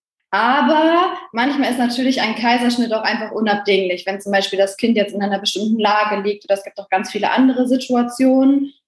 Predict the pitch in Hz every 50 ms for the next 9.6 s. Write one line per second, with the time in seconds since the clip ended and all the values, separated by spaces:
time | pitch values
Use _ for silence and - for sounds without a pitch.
0 | _ - 226 254 254 240 240 - - 233 240 240 233 233 - 240 233 240 233 -
1 | - 196 220 220 226 240 240 240 - - _ _ _ _ _ 208 202 208 214 240
2 | 240 233 233 240 - - 202 196 202 202 - 226 226 214 214 208 202 196 190 175
3 | - 190 202 196 208 220 220 - - - - - - 180 196 196 196 208 202 196
4 | 196 202 196 - 190 185 - - - - 196 202 220 240 269 311 - - - -
5 | _ _ _ _ _ _ _ _ _ _ - 240 240 240 240 247 208 - 233 233
6 | 233 233 190 220 - 247 226 220 208 202 - 190 220 247 240 - 240 214 - 185
7 | 202 208 214 202 214 226 - 214 208 208 208 226 226 226 240 233 233 214 208 214
8 | 214 202 - 196 208 208 220 214 214 - - 202 - _ - 214 208 214 226 240
9 | 233 175 180 185 185 202 214 247 294 302 302